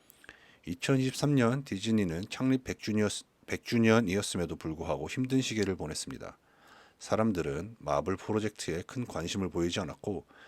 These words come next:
일부 영화는 흥행에 실패했으며 법적인 문제도 겪었습니다. 이천이십이 년에 복귀한 씨이오 밥 아이거는 할리우드 파업에 대한 발언으로 비판도 받았습니다.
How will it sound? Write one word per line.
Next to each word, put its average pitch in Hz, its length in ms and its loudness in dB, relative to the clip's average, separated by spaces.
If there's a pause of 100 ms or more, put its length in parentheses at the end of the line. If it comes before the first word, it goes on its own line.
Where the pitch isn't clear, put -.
(220)
일부 92 380 0
영화는 90 480 2
흥행에 113 340 0
실패했으며 82 800 -6
법적인 101 460 -2
문제도 90 540 -4 (300)
겪었습니다. - 680 -8 (960)
이천이십이 107 760 0
년에 101 220 4
복귀한 92 520 -4
씨이오 98 360 -2
밥 92 300 -2
아이거는 87 480 0
할리우드 131 680 0
파업에 110 540 2
대한 90 380 -6
발언으로 85 440 -2
비판도 80 500 -6
받았습니다. - 640 -6